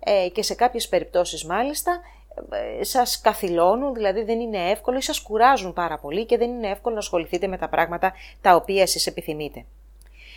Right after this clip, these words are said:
Για το τρίτο δεκαήμερο τώρα και για εσάς, η εβδομάδα αυτή, ε, έχει μια πάρα πολύ ωραία πρι-, προοπτική, αφού καταρχάς η Αφροδίτη βρίσκεται στο δικό σας το δεκαήμερο και θα παραμείνει εκεί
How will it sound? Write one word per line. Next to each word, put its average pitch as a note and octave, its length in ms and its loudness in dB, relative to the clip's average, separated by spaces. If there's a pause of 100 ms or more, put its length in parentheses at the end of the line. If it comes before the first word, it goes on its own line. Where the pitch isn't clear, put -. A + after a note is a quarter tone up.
(260)
Για F#4 180 8
το A4 100 4
τρίτο F#3+ 300 4
δεκαήμερο C3+ 580 0
τώρα E4+ 240 2
και B3 100 -2
για F3+ 200 0
εσάς, G#3 480 0
η G#3+ 60 0
εβδομάδα E3 520 -2
αυτή, E3+ 440 -2 (220)
ε, D#3 240 -4 (340)
έχει F#3 300 0
μια F3 200 -4
πάρα G#3 300 8
πολύ C#3+ 220 -2
ωραία C3+ 240 -4
πρι-, C#3+ 300 -6
προοπτική, D#3+ 580 0
αφού G#3+ 460 0 (100)
καταρχάς - 680 0 (320)
η F#3+ 100 4
Αφροδίτη F3 440 0
βρίσκεται G#3+ 340 -2
στο G3+ 160 -4
δικό D#3 240 0
σας E3 140 -8
το D3 80 -8
δεκαήμερο A3+ 460 -2
και F#3 100 -6
θα D3+ 120 -10
παραμείνει D#3 500 -4
εκεί B3 300 -6